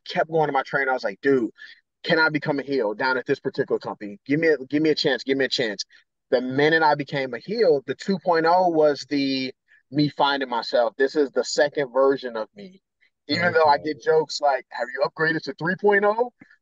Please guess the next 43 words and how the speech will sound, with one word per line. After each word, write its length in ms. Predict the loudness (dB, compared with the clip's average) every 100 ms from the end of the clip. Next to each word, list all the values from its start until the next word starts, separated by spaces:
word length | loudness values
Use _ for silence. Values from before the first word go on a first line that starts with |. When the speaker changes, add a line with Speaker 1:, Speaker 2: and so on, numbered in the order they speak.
| _
Speaker 1:
It's 100 | 0
like, 160 | 0 0
Speaker 2:
Yeah. 80 | 0
Speaker 1:
"No, 420 | 2 2 0 -6 _ _
this 300 | -4 -4 0
is 180 | 0 2
the 100 | 2
upgrade." 520 | 0 0 -6 -6 -12 _
So, 640 | 0 2 4 2 0 -2 _ _ _
Speaker 2:
<laughs> 260 | _ _ -2
Speaker 1:
but 180 | 0 2
that, 220 | 2 0 -4 _ _
but 160 | -4 -2
it 160 | -4 -4 -4
meant 200 | -4 -2
so 180 | -2 0
much 220 | -4 -4
to 80 | -6
me, 220 | -6 -8 -4
not 220 | -4 -2
so 120 | -2
much 200 | -2 -4
as 80 | -4
just 200 | -4 -2
with 140 | -6 0
wrestling, 540 | 2 2 -4 -8 -8 -16 _ _ _
but 140 | 0
the 100 | 0
two 160 | -6 -10
point 280 | -2 0 2
oh 100 | 4
was 240 | 2 -2
me 200 | -4 -4
saying, 340 | -2 -2 -2 -2
"You 80 | -2
know 160 | 2
what? 240 | 2 2 0 0
This 260 | 0 0
is 100 | -4
my 180 | -2 -2 0
take 200 | -2 -2
in 80 | -2
life." 420 | 0 -2 -8